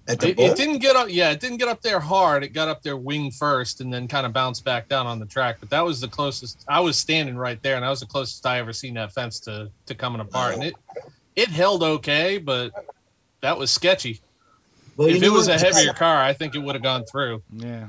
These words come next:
Speaker 1: Yeah, Jesse, you actually, I think, just changed my mind because Potter, um, yeah, like you said, he said it was, it was soft, that, like, caught him and brought him down.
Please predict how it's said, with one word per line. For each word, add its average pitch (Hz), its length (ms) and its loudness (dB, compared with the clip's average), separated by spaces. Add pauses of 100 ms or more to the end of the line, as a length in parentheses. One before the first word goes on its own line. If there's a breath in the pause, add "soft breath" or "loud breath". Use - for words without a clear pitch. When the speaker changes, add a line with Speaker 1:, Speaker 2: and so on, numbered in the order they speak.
(140)
Speaker 1:
Yeah, 123 140 4
Jesse, 175 420 -2
you 190 220 2
actually, 156 360 0
I 139 100 -4
think, 139 220 -6
just 131 220 -6
changed 131 320 -4
my 101 120 -10
mind 101 380 -6
because 101 760 -10 (960)
Potter, 147 720 4 (220)
um, 110 720 -8 (600)
yeah, 135 200 2
like 131 180 -2
you 147 80 0
said, 131 260 2
he 147 140 0
said 143 220 2
it 131 100 -2
was, 123 320 -6
it 131 60 -6
was 123 240 -4
soft, 135 560 2
that, 120 160 0
like, 120 260 -4
caught 143 380 0
him 127 220 0
and 123 180 -4
brought 123 200 0
him 113 160 -4
down. 113 600 0